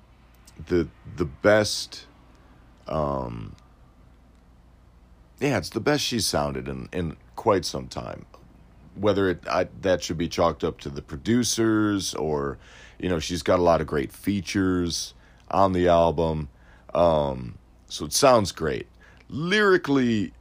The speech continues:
it's a little rough. I'm gonna be honest. She's portraying freedom fighter Madam X is the, the role that she's embodying for this album. And it's a little,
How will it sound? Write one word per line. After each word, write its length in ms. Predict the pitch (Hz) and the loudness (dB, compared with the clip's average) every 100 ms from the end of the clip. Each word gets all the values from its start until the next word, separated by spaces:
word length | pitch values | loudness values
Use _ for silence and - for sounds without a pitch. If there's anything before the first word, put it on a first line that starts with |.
| - | -6
it's 280 | 107 98 - | -2 -2 -2
a 40 | |
little 360 | 87 80 69 64 | -2 -2 -2 -4
rough. 400 | 62 50 - - | -6 -8 -12 -6
I'm 160 | 80 85 | -4 0
gonna 220 | 87 82 | 0 0
be 120 | 78 | -2
honest. 360 | 67 60 - - | -4 -6 -10 -8
She's 640 | - 98 90 80 - - - | -4 -2 0 -2 -4 -8 -4
portraying 880 | 104 92 - 113 113 110 101 92 80 - - - - - - - - - _ _ _ | 0 0 2 4 4 4 -2 -4 -8 -14 -20 -20 -20 -20 -20 -20 -20 -20 _ _ _
freedom 840 | - - - 127 127 120 113 104 | -14 -10 0 2 2 0 -2 -4
fighter 880 | - - - 113 113 110 107 98 95 - | -8 -8 2 4 6 6 4 2 -4 -8
Madam 480 | 82 90 104 98 - | 0 2 4 2 -4
X 720 | - 104 107 - - - - - - - - | -2 -2 -2 -6 -8 -10 -16 -20 -20 -20 -4
is 480 | 90 90 85 - - | 0 0 -2 -6 -8
the, 340 | 80 87 82 - | -2 0 0 -2
the 140 | 85 | -2
role 500 | 87 78 87 92 98 | 0 4 6 6 4
that 160 | 87 87 | 0 -4
she's 280 | - 92 80 | -2 -2 -2
embodying 640 | 85 80 82 85 87 85 | -2 2 4 2 0 -4
for 180 | - 85 | -6 -6
this 200 | 85 80 | -4 -2
album. 460 | 85 85 80 82 76 - - - - - | 0 0 0 -4 -8 -16 -20 -20 -20 -8
And 180 | 98 101 | -4 -2
it's 160 | 98 | -2
a 60 | 101 | -2
little, 800 | 95 107 131 123 120 117 107 | -2 2 4 4 4 4 2